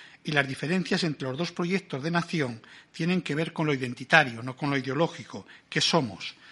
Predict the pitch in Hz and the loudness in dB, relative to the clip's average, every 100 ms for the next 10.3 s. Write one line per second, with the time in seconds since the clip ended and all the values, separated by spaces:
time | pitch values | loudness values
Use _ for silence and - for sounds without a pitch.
0 | - - 135 127 139 131 143 170 180 165 | -20 -12 -10 -4 -2 -2 0 2 2 2
1 | 156 139 - 196 165 131 120 143 156 165 | -2 -4 -4 -2 0 0 0 -2 0 -2
2 | - 143 135 170 147 - 143 - - - | -4 -6 -4 -6 -6 -6 -8 -8 -14 -20
3 | - 135 156 - 160 - 175 160 160 151 | -14 -6 -2 0 0 0 0 -2 0 -2
4 | 131 131 139 131 131 127 135 120 147 165 | -2 -6 -4 -4 -6 -8 -10 -6 0 0
5 | 131 110 - 139 131 156 120 - - - | -2 -10 -10 -12 -6 -6 -6 -10 -20 -4
6 | 147 156 151 151 151 151 156 147 160 156 | -2 0 -2 0 2 2 0 2 0 0
7 | - - 139 - 123 147 - 156 147 139 | -12 -6 -6 -4 -2 -2 0 0 0 0
8 | 156 147 143 143 151 139 - 139 - 165 | 0 0 0 4 4 4 -2 -8 0 2
9 | 156 139 123 131 135 147 143 143 151 147 | 2 0 -4 -2 -4 -4 -4 -2 2 2
10 | 139 131 | 0 -4